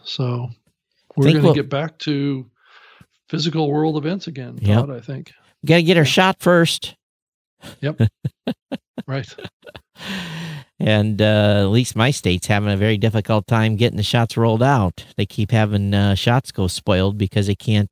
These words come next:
Speaker 2: uh, they can't
Speaker 1: Really?
Speaker 2: get
Speaker 1: They
Speaker 2: 'em in
Speaker 1: can't
Speaker 2: people's
Speaker 1: keep
Speaker 2: arms
Speaker 1: it
Speaker 2: fast enough.
Speaker 1: I, what, and keep it cold enough or whatever?
Speaker 2: Well,
Speaker 1: Is that
Speaker 2: it's,
Speaker 1: what
Speaker 2: it's, some of this stuff has expiration date.
Speaker 1: Oh, it does?
Speaker 2: Yeah.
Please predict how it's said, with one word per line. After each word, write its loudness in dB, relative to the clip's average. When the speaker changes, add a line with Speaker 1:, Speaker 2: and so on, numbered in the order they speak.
Speaker 2:
uh, 2
they 0
can't -2
Speaker 1:
Really? -2
Speaker 2:
get 4
Speaker 1:
They 4
Speaker 2:
'em 2
in 4
Speaker 1:
can't -4
Speaker 2:
people's 0
Speaker 1:
keep 4
Speaker 2:
arms 2
Speaker 1:
it -10
Speaker 2:
fast 0
enough. -2
Speaker 1:
I, -8
what, -6
and -10
keep -8
it -12
cold -8
enough -8
or -6
whatever? -2
Speaker 2:
Well, 6
Speaker 1:
Is 2
that -4
Speaker 2:
it's, -4
Speaker 1:
what -2
Speaker 2:
it's, -10
some 2
of 2
this 4
stuff 2
has 2
expiration 0
date. -2
Speaker 1:
Oh, 0
it -8
does? -4
Speaker 2:
Yeah. 4